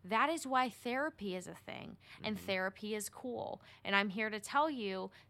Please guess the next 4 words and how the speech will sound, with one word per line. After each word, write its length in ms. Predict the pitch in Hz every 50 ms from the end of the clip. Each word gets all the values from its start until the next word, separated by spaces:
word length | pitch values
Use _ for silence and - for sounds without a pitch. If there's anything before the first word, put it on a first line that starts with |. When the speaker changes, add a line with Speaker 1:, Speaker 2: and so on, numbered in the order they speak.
| - - - -
Speaker 1:
therapy 500 | 196 196 196 202 202 - 226 226 214 202
is 160 | 202 202 196
lit. 760 | 202 202 196 202 208 208 196 - - - - - - - - - _ _ _ - _ - - - -
Get 260 | - 240 233 240 247